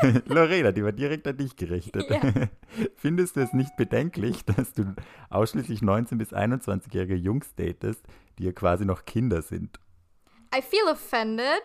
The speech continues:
Speaker 2: Also, ich finde, das ist nicht cool. <laughs> Es ist nicht cool, die Frage.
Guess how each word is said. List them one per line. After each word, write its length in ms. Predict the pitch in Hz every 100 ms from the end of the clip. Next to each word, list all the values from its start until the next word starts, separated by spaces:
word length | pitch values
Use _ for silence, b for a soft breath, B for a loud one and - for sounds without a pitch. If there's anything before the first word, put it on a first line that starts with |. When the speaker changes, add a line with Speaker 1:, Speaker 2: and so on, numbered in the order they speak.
| - -
Speaker 2:
Also, 220 | 294 294 285
ich 160 | - -
finde, 200 | 320 311
das 20 | 392
ist 400 | 403 480 415 320
nicht 280 | 381 - - -
cool. 200 | 202 202 370 539 _ -
<laughs> 0 |
Es 300 | - 440 466 427 480
ist 140 | - 381
nicht 220 | 403 - 554 -
cool, 220 | 466 403 403
die 140 | - -
Frage. 360 | - 311 247